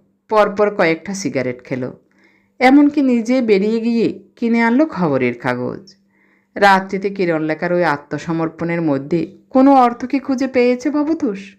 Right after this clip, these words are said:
নিজের ভেতরে কোথাও কি এতটুকু শক্তিকে আবিষ্কার করেছে সে? দুটো দিন,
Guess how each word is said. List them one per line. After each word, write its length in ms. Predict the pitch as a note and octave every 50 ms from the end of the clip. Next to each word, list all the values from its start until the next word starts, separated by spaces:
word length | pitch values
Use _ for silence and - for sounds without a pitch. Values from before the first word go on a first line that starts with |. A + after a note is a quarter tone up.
| _ _ _ _ _ _ _ _ _ _ _ _ _ -
নিজের 360 | A#3 A#3+ A3+ G#3+ B3 B3+ A3+
ভেতরে 400 | G#3 G#3+ G#3+ F#3+ G#3+ G#3 G#3+ A3+
কোথাও 480 | A3 - E3 D#3+ - F#3 F#3 F#3+ G3
কি 340 | G3 G3 G#3 E3 - - - _
এতটুকু 440 | B3 C4 C4 D4 C4+ D4 C4 - C#4
শক্তিকে 460 | - - C4+ B3+ - - C4+ B3 C#4+
আবিষ্কার 480 | C4+ B3+ A#3+ A#3+ A#3+ - - - C4+ C4+
করেছে 420 | - - A#3+ A#3+ C4+ C4 - E4
সে? 320 | D#4+ - - A3+ F#3 F3+ - _ _ _ _ _ _ _ _ _ _ _ _ _ _ _
দুটো 360 | F3 - D3+ C#3+ - - G#3+ G3+
দিন, 440 | D3+ C3 B2 A#2+ B2+ C3+ - -